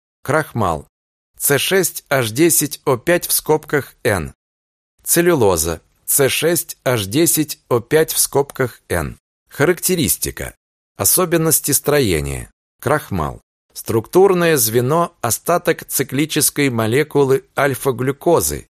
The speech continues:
Степень полимеризации – от нескольких сотен до нескольких тысяч. Структура макромолекул может быть линейной, амилоза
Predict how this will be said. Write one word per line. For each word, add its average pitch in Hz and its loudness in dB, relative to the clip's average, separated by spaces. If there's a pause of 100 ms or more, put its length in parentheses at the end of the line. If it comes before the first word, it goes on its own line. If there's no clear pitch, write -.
(220)
Степень 190 2
полимеризации – 147 2 (300)
от 107 -4
нескольких 151 0
сотен 175 2 (100)
до 127 0
нескольких 156 -2
тысяч. - -4 (360)
Структура 175 2
макромолекул 151 0 (300)
может 143 -2
быть 135 -2
линейной, 170 0
амилоза 143 0